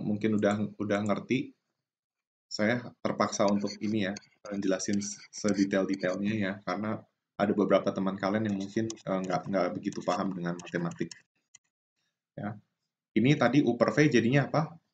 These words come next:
U per V itu turunannya jadi U aksen V min U V aksen per V kuadrat. Sekarang kita cari U aksen dan V aksen.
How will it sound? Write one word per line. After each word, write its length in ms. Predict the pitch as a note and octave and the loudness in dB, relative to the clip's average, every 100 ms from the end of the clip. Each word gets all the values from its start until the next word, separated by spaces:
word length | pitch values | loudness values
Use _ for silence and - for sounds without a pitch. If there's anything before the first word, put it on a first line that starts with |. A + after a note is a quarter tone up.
| _ _ _ _ _ _ _ _ - | _ _ _ _ _ _ _ _ -6
U 80 | |
per 220 | G2+ G#2 G#2+ | -2 -2 0
V 260 | A#2 D3+ | 2 2
itu 120 | - C#3+ | 2 2
turunannya 480 | A2+ G#2+ G2+ A2 C#3+ | 2 2 2 2 2
jadi 420 | G2+ G2 C3 E3+ - - _ _ _ - A2 | 2 2 0 0 -4 -16 _ _ _ -4 -2
U 60 | |
aksen 480 | - G#2 - A2 G2+ G2+ | 0 -2 -4 -2 -2 0
V 320 | - A#2+ E3 E3+ - - | 2 4 4 0 -6 0
min 240 | A2+ G#2+ - | 4 4 4
U 140 | A2 | 4
V 260 | G#2+ - A2 | 4 4 2
aksen 480 | G#2+ - B2+ C#3+ C#3+ | 0 -2 0 0 0
per 160 | A#2 | -2
V 220 | - A2+ A2 | 2 0 4
kuadrat. 420 | A#2 A#2+ A2+ G2 - _ _ _ _ _ - | 2 4 2 0 -6 _ _ _ _ _ -4
Sekarang 260 | - A#2 | 2 4
kita 240 | C#3+ C#3 B2+ | 4 2 2
cari 240 | A#2+ B2+ | 4 2
U 80 | A#2 | 4
aksen 320 | A#2+ - C3+ | 2 2 0
dan 140 | A2+ G#2+ | 0 0
V 80 | G#2 | 0
aksen. 460 | F#2+ - G#2+ F2 | 0 -2 -4 -4